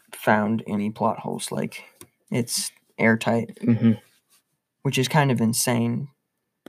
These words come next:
Speaker 1: considering
Speaker 2: And
Speaker 1: it's a
Speaker 2: there are
Speaker 1: two-hour,
Speaker 2: points,
Speaker 1: fifty-minute movie, and
Speaker 2: there are
Speaker 1: there's
Speaker 2: points in it
Speaker 1: just
Speaker 2: where you're like, "Wait, that's a plot hole, that shouldn't work." And then you remember that you're thinking of a different character and that you weren't paying attention,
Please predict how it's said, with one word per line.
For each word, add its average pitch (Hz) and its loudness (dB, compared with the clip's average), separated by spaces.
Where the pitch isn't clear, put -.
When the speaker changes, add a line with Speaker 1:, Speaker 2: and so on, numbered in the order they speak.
Speaker 1:
considering 143 4
Speaker 2:
And 131 8
Speaker 1:
it's 131 8
a 143 10
Speaker 2:
there 139 8
are 147 8
Speaker 1:
two-hour, 123 6
Speaker 2:
points, 143 6
Speaker 1:
fifty-minute 113 0
movie, 113 -4
and - -4
Speaker 2:
there 123 8
are 127 8
Speaker 1:
there's 120 2
Speaker 2:
points 127 2
in 123 4
it 120 4
Speaker 1:
just 95 2
Speaker 2:
where 117 6
you're 120 8
like, 110 4
"Wait, 113 6
that's 110 2
a 107 -6
plot 107 0
hole, 107 0
that 104 -2
shouldn't 104 -2
work." 104 -2
And 113 6
then 117 8
you 117 6
remember 110 6
that 104 4
you're 110 6
thinking 107 2
of 101 2
a 101 2
different 107 2
character 101 2
and 98 4
that 101 4
you 98 2
weren't 101 0
paying 95 -4
attention, 110 0